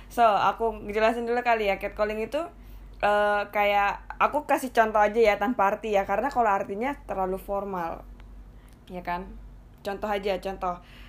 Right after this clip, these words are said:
Kalau misalnya ke-, cewek lagi jalan di pinggir jalan nih, di trotoar, terus ada cowok nih lagi duduk di mo-, motor kan,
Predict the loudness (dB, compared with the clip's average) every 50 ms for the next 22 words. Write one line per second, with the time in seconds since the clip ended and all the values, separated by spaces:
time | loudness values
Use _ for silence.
0 | -20 -20 -6 0 2 2 4 4 2 2 0 0 0 0 0 2 0 -2 -2 -4
1 | -8 -10 -8 -2 2 4 4 4 4 4 4 4 4 2 0 0 -2 -2 0 0
2 | 0 0 0 0 -2 -4 -4 -4 -4 -4 -4 -4 -4 -4 -6 -4 -4 -4 -6 -6
3 | -6 -6 -8 -8 -8 -8 -10 -10 -8 -6 -6 -6 -6 -6 -8 -12 -12 -12 -12 -14
4 | -16 -18 -18 -18 -10 -6 -2 -2 0 0 0 0 2 2 4 2 2 2 2 0
5 | 0 0 0 2 2 2 2 2 0 -2 -2 -2 -4 -4 -4 -2 -2 -2 -2 -2
6 | -2 -2 -2 -4 -6 -2 0 0 2 4 4 4 4 4 2 0 0 2 0 0
7 | -4 -8